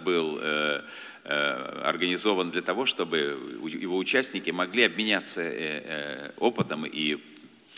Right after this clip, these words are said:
понять, как, э, организация той или иной социальной работы осуществляется в разных местах.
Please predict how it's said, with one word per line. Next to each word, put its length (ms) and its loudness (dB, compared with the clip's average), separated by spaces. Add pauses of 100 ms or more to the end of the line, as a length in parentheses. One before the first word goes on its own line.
(320)
понять, 380 8
как, 360 2
э, 320 8
организация 680 2
той 200 4
или 60 4
иной 180 0
социальной 500 2
работы 340 0
осуществляется 720 0
в 200 -6
разных 360 -4
местах. 460 -8